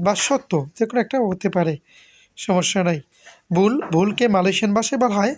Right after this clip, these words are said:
সালাহ, সালাহ অর্থ ভুল। সত্য, সত্যকে মালয়েশিয়ান ভাষায় বলা হয় বেতুল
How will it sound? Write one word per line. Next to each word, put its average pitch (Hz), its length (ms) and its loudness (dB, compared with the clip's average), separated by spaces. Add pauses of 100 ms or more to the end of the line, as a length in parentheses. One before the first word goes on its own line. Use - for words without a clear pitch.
(360)
সালাহ, - 540 -2 (560)
সালাহ 208 540 0 (140)
অর্থ - 220 -2 (180)
ভুল। 170 180 2 (420)
সত্য, - 360 0 (520)
সত্যকে 226 520 0 (140)
মালয়েশিয়ান 190 400 0
ভাষায় 240 260 0
বলা 214 140 2
হয় 185 140 0
বেতুল 196 300 0